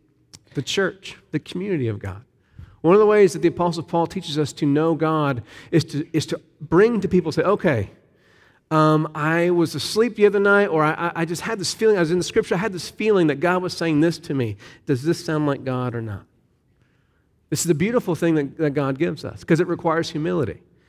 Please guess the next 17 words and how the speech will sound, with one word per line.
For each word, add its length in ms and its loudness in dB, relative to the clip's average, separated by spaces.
And 80 0
so 100 4
we 120 4
come 160 2
in 100 4
humility 480 4
to 240 -2
offer 400 0
what 160 2
we 200 4
believe 300 4
might 200 -2
be 100 -6
God 300 -2
to 100 -6
each 160 -8
other. 300 -8